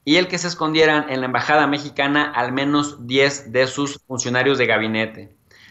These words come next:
Tanto Morales como Arce han calificado el hecho como un golpe de Estado,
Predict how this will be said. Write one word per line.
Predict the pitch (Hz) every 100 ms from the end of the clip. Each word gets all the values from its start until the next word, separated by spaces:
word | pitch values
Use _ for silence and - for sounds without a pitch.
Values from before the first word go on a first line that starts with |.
| _
Tanto | 139 143 143
Morales | 147 165 190 -
como | 143 143 156
Arce | 185 - 160 165 -
han | 165
calificado | 175 160 143 135 156
el | 156
hecho | 156 160
como | 139 135
un | 147
golpe | 156 156 139
de |
Estado, | 123 - 160 127 - -